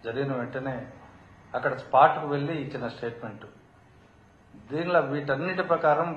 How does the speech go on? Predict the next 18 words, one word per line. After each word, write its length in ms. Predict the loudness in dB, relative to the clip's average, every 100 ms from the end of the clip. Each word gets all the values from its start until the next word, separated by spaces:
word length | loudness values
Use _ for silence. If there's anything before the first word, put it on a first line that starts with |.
| -8
స్పష్టంగా 640 | -4 -4 -2 0 0 4 6 4 0 -14 -20 -20 -20 _ _ _ -4
తెలిసేది 400 | -2 0 2 4 2
ఏంటంటే, 380 | 0 -2 -2 -4 -6 -16 -20 -20 -20 -20 -20 -20 -20 _ _
దీంట్లో 320 | -6 -2 -2
తెలుగుదేశం, 680 | 0 0 0 2 2 2 0 -2 -8 -14 -14 -12
ఇద్దరు 260 | 0 2 4
తెలుగుదేశం 600 | 2 -2 -2 -2 -2 0
పార్టీకి 440 | 4 4 2 -6 -6 -6
చెందిన 220 | -4 0 2
వాళ్ళే. 320 | 2 0 -4 -8 -16 -20 -20 -20 -20 -4
వాళ్ళ 340 | 8 10 12 10 10 8
గ్రామంలో 540 | 10 10 10 8 12
ఆధిపత్య 540 | 12 12 6 0 0 0
పోరు 280 | 2 4
వల్ల 220 | 4 6 6 6 2 -8 -16 -20 _ _ _ _ -2
ఘర్షణలు 480 | 0 2 2 0 0 0
జరిగి 240 | 0 -4
ఇద్దరు 320 | -2 0 0